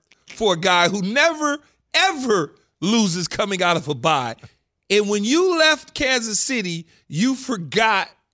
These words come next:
to take that recipe. You forgot to take that one. Out of all of them,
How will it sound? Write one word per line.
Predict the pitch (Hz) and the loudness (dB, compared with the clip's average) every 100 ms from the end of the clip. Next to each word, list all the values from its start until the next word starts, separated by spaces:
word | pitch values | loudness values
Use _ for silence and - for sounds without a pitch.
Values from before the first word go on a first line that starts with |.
| - | -12
to | 196 | -10
take | - 196 170 | -4 -4 -2
that | 175 175 151 | 0 0 0
recipe. | 165 - 113 123 107 - _ _ _ _ _ _ - | -2 -2 -10 -14 -18 -20 _ _ _ _ _ _ -2
You | 247 | 0
forgot | 339 302 285 277 | 0 0 0 0
to | |
take | 226 247 208 170 | -2 -4 -4 -2
that | 202 135 | -2 -2
one. | 101 - _ - | -10 -20 _ 0
Out | 226 | 2
of | 233 | 4
all | 269 330 339 311 170 | 4 6 6 4 2
of | 202 160 | 0 0
them, | 170 | -8